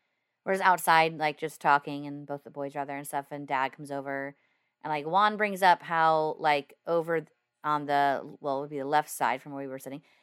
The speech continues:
and he's like, "That looks like crap over there," and blah, blah, blah. I was like, "Well, it looks like crap because if those pens have been falling apart because they're old and they just need to be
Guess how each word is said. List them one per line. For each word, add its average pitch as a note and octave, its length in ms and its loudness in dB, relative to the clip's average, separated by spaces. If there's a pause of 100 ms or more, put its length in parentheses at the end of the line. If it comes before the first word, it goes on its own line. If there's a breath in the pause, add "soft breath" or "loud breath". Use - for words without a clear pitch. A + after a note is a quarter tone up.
(140)
and - 80 -6
he's E3 120 -2
like, D#3+ 160 2
"That F#3+ 80 -2
looks C4 160 -2
like B3 100 -2
crap - 180 4
over D3 140 -4
there," A2 120 0
and - 100 -10
blah, A3 80 6
blah, G3 80 4
blah. F3+ 160 2 (240 soft breath)
I - 60 -4
was G3+ 60 -2
like, G#3 120 -2
"Well, A3 120 2
it A3 40 2
looks C4+ 160 0
like B3+ 120 0
crap C#4 200 4
because G3 180 -8
if G3 180 -4
those F3+ 200 -4
pens B3+ 260 -2
have G#3 60 -6
been F#3+ 100 -4
falling F3+ 260 -6
apart E3+ 380 0
because E3 240 -8
they're D#3+ 180 -2
old F3+ 320 4
and F3 80 -6
they E3 80 -8
just E3 160 -14
need E3+ 120 -10
to D#3+ 40 -16
be D#3+ 220 -8